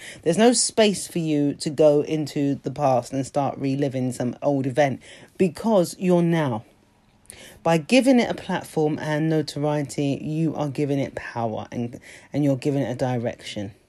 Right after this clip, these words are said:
Okay? So live now. Be only now. Be present. Which means if you're going on a date, you're now. Not, "Oh, this is just like my ex. He used to do that.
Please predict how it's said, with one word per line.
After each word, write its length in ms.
Okay? 480
So 380
live 280
now. 400
Be 180
only 300
now. 280
Be 220
present. 640
Which 200
means 380
if 140
you're 80
going 280
on 120
a 60
date, 300
you're 120
now. 420
Not, 320
"Oh, 720
this 200
is 120
just 280
like 120
my 160
ex. 340
He 140
used 180
to 80
do 220
that. 280